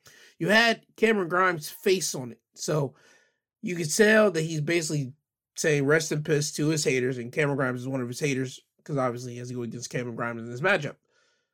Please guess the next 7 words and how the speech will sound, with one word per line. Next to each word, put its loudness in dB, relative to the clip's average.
Again, 2
this 0
is 2
basically 0
Carmelo 0
Hayes' 0
thing. 2